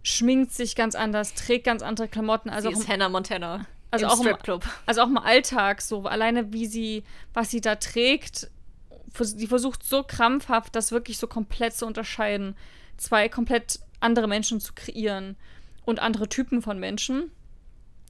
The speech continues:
Speaker 1: Und dass es ihr auch gelingt. Also die Leute wissen das nicht. Und auch ihre Freunde, die da auch schon mal waren, wissen das nicht. Also sie gibt eine, ihre Mitbewohnerin, die weiß darüber Bescheid, die sieht das und die unterstützt sie da auch voll und ist dabei.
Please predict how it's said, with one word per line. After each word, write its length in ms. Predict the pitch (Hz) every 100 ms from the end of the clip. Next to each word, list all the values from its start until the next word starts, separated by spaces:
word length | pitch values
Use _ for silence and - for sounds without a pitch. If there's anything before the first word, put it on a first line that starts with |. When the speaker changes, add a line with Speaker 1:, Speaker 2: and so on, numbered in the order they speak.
| -
Speaker 1:
Und 120 | 226
dass 140 | 254 247
es 140 | 254
ihr 140 | 247 -
auch 180 | -
gelingt. 400 | - 277 294 214
Also 260 | - 220 220
die 160 | 208 220
Leute 440 | 214 226 254 214
wissen 260 | 294 294 202
das 220 | 196 -
nicht. 300 | 220 294 - - - - - -
Und 340 | - 240 233 -
auch 280 | 233 233
ihre 220 | 247 233 220
Freunde, 480 | 233 277 349 247
die 200 | 214 214
da 200 | 214 214
auch 160 | 226 269
schon 240 | - 202
mal 160 | 196 196
waren, 380 | 196 196 233 - - - -
wissen 220 | 285 254
das 180 | 190 196
nicht. 180 | 202 196
Also 140 | 196
sie 80 | 208
gibt 240 | 233 -
eine, 340 | 226 254 277 240
ihre 160 | 233
Mitbewohnerin, 800 | 240 254 277 269 285 294 294 285
die 120 | 254 233
weiß 220 | 226 233
darüber 220 | 226 208
Bescheid, 640 | 214 - 220 247 381 - 262 -
die 80 | 214
sieht 240 | 233 233
das 200 | 302 294
und 240 | 226 226 220
die 80 |
unterstützt 460 | 208 202 - 240 -
sie 120 | 277
da 120 | 269
auch 100 | 269
voll 240 | - 269 262
und 80 | 220
ist 140 | -
dabei. 360 | 214 214 240